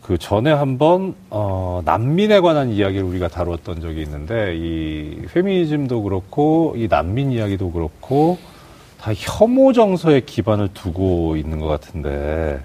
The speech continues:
이렇게 우리나라에서 사실 뭐라 그럴까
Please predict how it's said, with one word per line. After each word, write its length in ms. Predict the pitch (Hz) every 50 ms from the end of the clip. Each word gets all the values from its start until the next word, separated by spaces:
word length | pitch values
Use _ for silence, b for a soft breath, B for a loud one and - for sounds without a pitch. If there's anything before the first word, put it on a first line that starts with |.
| - b b b b b b b b b b b b b b b b b b b b b b - - -
이렇게 420 | 92 113 165 196 - - - 196
우리나라에서 1000 | 165 104 85 82 98 139 196 240 302 320 311 311 285 233 196 175 151 - 160 127 -
사실 460 | - - - 196 - 233 196 143 98 - - - - - - _ _ - - _ - - - _ - - -
뭐라 240 | 90 95 107 120 113
그럴까 840 | 104 101 98 92 87 - - - 85 76 71 69 69 69 67 67